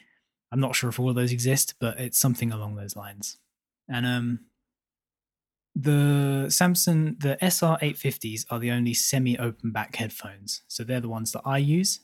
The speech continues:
So go back to, uh, episode two weeks ago to learn all about semi-open back, open back, and closed back headphones. But in short, I use the R S eight fifties because they are semi-open back and they are great for, uh,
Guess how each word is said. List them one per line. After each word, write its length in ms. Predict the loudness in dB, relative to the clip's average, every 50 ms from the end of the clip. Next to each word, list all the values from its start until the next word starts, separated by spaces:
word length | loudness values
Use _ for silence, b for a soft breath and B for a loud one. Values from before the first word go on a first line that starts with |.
| _ _ _ _ _ _ _
So 280 | -4 -2 0 0 0 0
go 220 | 2 4 4 4
back 400 | 4 4 2 0 0 -2 -6 -4
to, 600 | -2 0 2 4 4 4 4 4 2 2 0 -2 -2
uh, 260 | -4 -2 -2 0 0 0
episode 400 | -2 -4 -2 -2 0 0 2 2
two 180 | 2 4 4 4
weeks 220 | 4 4 2 0
ago 200 | 0 2 2 2 2
to 120 | 0 0
learn 240 | 0 2 2 2 2
all 140 | 2 2 0
about 380 | 0 -2 -4 -4 -4 -6 -10 _ _ _ _ _ _ _ _ -2
semi-open 520 | 0 2 2 2 2 2 2 0 0 -2
back, 280 | 0 -2 -2 -4 -6 -10 -6 -4
open 260 | -4 -4 -6 -6 -6
back, 300 | -6 -6 -6 -6 -10 -10
and 120 | -10 -8 -8
closed 340 | -4 -2 -2 0 0 -2 -2
back 220 | -4 -4 -4 -2
headphones. 520 | -2 -2 0 2 2 4 4 4 2 0 -4 B B B B B B B B B 0
But 80 | 4
in 80 | 4 6
short, 340 | 6 6 6 4 4 4 4
I 80 | 4
use 380 | 4 4 6 6 4 4 4 2
the 340 | 0 0 -2 -2 -2 -4 -6 _ _ _
R 240 | 0 2 4 4 4
S 220 | 2 0 0 -2 -2 -2
eight 160 | -4 -6 -4
fifties 480 | -2 0 0 0 0 -2 -2 -2 -2 -4
because 340 | -8 -10 -10 -8 -8 -8
they 80 | -6 -6
are 60 | -4
semi-open 560 | 0 2 4 4 4 4 2 0 -2 -4 -4
back 280 | -4 -2 -4 -4 -6 -6 -4
and 100 | -4 -2
they 80 | -2
are 80 | -2 -4
great 420 | -6 -4 -2 -2 0 -2 -2 -4
for, 600 | -10 -12 -8 -6 -4 -4 -4 -4 -6 -8 -10 -12 _ _ _ _ _ _ _ _ _ -8
uh, 300 | -6 -6 -4 -6 -8 -10